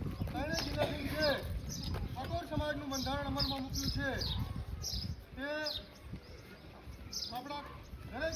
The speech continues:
તાલુકામાં આજે સવારે મીટિંગો થઈ રહી છે અને આ બંધારણનો અમલ ઠાકોર સમાજમાં થાય,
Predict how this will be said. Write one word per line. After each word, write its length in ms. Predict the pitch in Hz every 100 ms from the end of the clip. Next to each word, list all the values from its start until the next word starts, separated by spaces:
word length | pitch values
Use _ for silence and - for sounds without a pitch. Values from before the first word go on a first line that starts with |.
| 311
તાલુકામાં 640 | 285 285 285 285 285 240 - - - - - - - - - - - - 226
આજે 220 | 254 - 196 180
સવારે 280 | 254 269 285
મીટિંગો 300 | 262 285 285 277
થઈ 100 | 277 285
રહી 160 | 277
છે 120 | 285 302 302 262
અને 120 | 262 277
આ 100 | 294 - - - - - 202
બંધારણનો 560 | 208 240 277 - 190 190
અમલ 280 | 180 202 214 - - - - - 302
ઠાકોર 340 | 233 254 311 294
સમાજમાં 500 | 294 294 294 285 285
થાય, 300 | 285 254